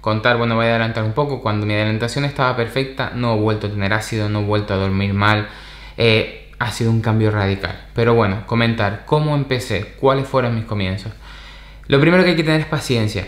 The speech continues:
cosa que yo nunca he tenido y he aprendido a tener aquí. Lo primero es tener mucha paciencia porque se, los pasos se dan poco a poco. Y cuando des un paso atrás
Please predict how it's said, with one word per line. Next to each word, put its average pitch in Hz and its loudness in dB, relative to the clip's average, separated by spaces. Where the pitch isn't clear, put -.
cosa 147 2
que 123 0
yo 139 0
nunca 151 0
he 117 2
tenido 104 0
y 123 0
he 123 4
aprendido 123 4
a 113 2
tener 101 0
aquí. 92 -8
Lo 127 4
primero 147 4
es 151 -6
tener 151 0
mucha 147 2
paciencia 110 0
porque 110 -2
se, 110 2
los 113 2
pasos 147 0
se 127 -2
dan 127 0
poco 127 2
a 104 -2
poco. - -6
Y 120 -2
cuando 117 4
des 143 2
un 156 4
paso 147 0
atrás 135 0